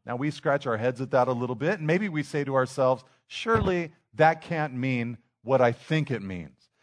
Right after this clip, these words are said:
Well, Paul, just to make sure that we know it does mean what we think it means,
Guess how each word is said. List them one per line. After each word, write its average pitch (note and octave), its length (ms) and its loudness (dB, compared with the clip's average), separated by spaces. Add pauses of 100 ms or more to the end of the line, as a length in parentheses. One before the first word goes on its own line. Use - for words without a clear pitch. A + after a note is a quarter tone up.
(220)
Well, C3 160 4
Paul, D3 420 4
just C3+ 260 -6
to C#3 60 -4
make B2 200 -2
sure C3+ 280 -4
that B2+ 140 -6
we C#3+ 140 -2
know C#3 320 4
it C#3 260 -2
does D#3+ 320 6
mean F#2 400 -6 (180)
what A#2+ 180 0
we A#2+ 100 -2
think A#2+ 280 -8
it B2 100 -4
means, A#2+ 420 -6